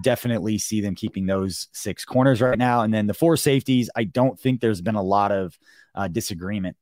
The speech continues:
on the four safeties for the Chiefs, and that being Juan Thornhill, Justin Reid, Deon Bush, and Brian Cook. I think those guys are pretty set as being the four safeties. And again, the Chiefs, about half the time that Andy Reid has been here, have kept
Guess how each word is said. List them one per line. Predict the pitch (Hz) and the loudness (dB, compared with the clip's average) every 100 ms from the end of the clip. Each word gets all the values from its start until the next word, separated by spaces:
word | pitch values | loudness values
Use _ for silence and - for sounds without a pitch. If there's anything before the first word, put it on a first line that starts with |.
| _ | _
on | 92 92 | -4 -4
the | 90 | -4
four | - 98 | -4 -4
safeties | - 101 95 - 92 90 | -2 -2 -2 -4 -4 -6
for | - 107 101 | -6 -4 -4
the | 87 | -4
Chiefs, | - 104 95 - | -6 -6 -6 -4
and | 92 | -2
that | 92 | -2
being | 95 92 87 | -2 -2 0
Juan | 104 123 113 | 2 2 2
Thornhill, | 113 113 110 107 | 0 0 0 -2
Justin | 92 107 - 101 | -2 -4 -4 -6
Reid, | 101 98 87 | -4 -6 -6
Deon | 104 101 98 87 | -4 -4 -4 -2
Bush, | 95 90 - - - - - | -2 -4 -10 -18 -20 -20 -10
and | 101 90 | -6 -2
Brian | 95 98 90 82 | -2 0 -2 -4
Cook. | - - - - _ | -8 -10 -10 -20 _
I | 90 | -8
think | 87 90 | -6 -4
those | 95 90 | -2 -2
guys | 98 90 90 | -2 -2 -2
are | 90 | -6
pretty | - 107 95 | -4 -6 -4
set | 87 - 117 110 - _ _ - | -6 -4 0 0 -2 _ _ -6
as | 98 | -4
being | 87 107 | 0 0
the | 95 | 0
four | - 113 98 | -2 -2 -2
safeties. | - 143 139 - 131 117 | 0 2 2 2 0 0
And | 110 | 0
again, | 104 107 104 | 0 2 4
the | 95 | 4
Chiefs, | - - 107 101 - - - - | 2 -2 -2 -2 -6 -16 -18 -4
about | 127 120 | 0 0
half | - 120 113 | 0 0 0
the | - | -4
time | 98 101 98 | -4 -2 -2
that | 90 | -2
Andy | 101 101 95 | -2 -2 -2
Reid | 87 95 | -4 -6
has | 90 92 | -8 -10
been | 98 90 | -8 -8
here, | 92 92 | -6 -8
have | 90 | -10
kept | - 101 - | -8 -8 -8